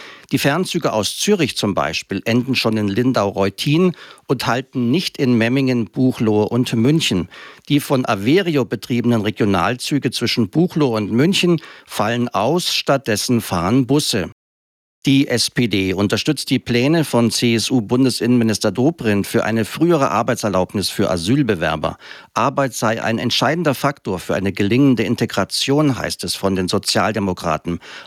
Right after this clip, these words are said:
Außerdem brauche es angesichts der demografischen Entwicklung dringend Arbeitskräfte für die Wirtschaft.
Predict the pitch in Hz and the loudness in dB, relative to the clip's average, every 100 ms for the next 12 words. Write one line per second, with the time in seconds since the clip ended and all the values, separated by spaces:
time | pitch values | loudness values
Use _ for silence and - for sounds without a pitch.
0 | - 113 135 160 160 143 - 92 104 147 | -4 -2 0 0 0 0 0 -2 0 -2
1 | - - - - 101 101 95 - 101 - | 0 -2 -4 -4 -2 -2 -2 -4 -6 -6
2 | - 101 104 104 - 85 92 113 - 101 | -4 -4 -2 -2 -2 -2 -2 -2 -2 -2
3 | - 139 - 143 139 - - - - 156 | -2 -2 0 0 0 -4 -18 -8 -2 2
4 | 160 107 127 123 - - 87 - 92 - | 2 2 0 -2 -4 -6 -6 -6 -6 -2
5 | 127 113 92 - 69 - | 0 0 0 -2 -4 -6